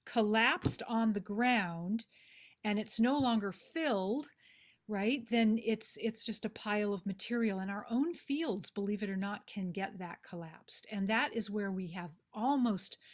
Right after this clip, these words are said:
no resources. We feel very weary, exhausted, and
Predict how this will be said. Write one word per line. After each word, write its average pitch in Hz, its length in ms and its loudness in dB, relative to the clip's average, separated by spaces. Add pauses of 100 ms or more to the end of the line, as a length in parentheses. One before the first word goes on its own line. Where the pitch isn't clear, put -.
(320)
no 254 240 4
resources. 185 880 -2
We 185 140 -4
feel 180 300 -6
very 220 360 0
weary, 208 560 2
exhausted, 180 840 -6
and 180 340 -4